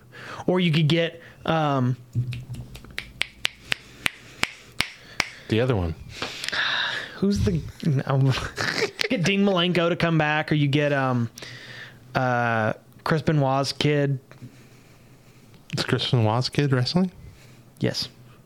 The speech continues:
Speaker 2: I didn't know that.
Speaker 1: He's wrestled a few matches.
Speaker 2: I did not know.
Speaker 1: Um, independent. Apparently he's really, really good. Um, but do, like, a, like, a Four Horsemen reunion kinda thing. And, uh, 'cause a lot of people have said, you know, <clears throat> oh, excuse me.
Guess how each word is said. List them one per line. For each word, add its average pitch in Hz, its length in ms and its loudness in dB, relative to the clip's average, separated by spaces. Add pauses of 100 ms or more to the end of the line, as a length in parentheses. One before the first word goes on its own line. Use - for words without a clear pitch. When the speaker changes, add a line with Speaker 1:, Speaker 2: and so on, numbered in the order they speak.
Speaker 2:
I 104 60 0
didn't 101 200 4
know 135 100 4
that. 98 260 -2
Speaker 1:
He's 151 140 4
wrestled 143 440 2
a 131 80 0
few 131 180 4
matches. 117 520 0 (100)
Speaker 2:
I 92 100 -2
did 92 160 0
not 110 120 2
know. 135 160 4
Speaker 1:
Um, 127 260 2
independent. 127 480 0
Apparently 208 240 2
he's 151 100 2
really, 143 200 4
really 135 240 2
good. 160 180 2 (400)
Um, 180 400 2
but 220 160 0
do, 311 180 2
like, 294 200 0
a, 247 100 0
like, 233 220 2
a 220 80 0
Four 233 300 0
Horsemen 190 400 2
reunion 160 500 4
kinda 160 240 2
thing. 156 280 2
And, 143 200 0
uh, 139 360 2
'cause 175 140 2
a 185 60 2
lot 202 160 2
of - 60 -4
people 180 180 2
have 160 60 0
said, 156 280 2
you 160 60 4
know, 131 120 0 (840)
<clears throat> - 0 -
oh, 185 100 0
excuse 185 240 0
me. 120 100 0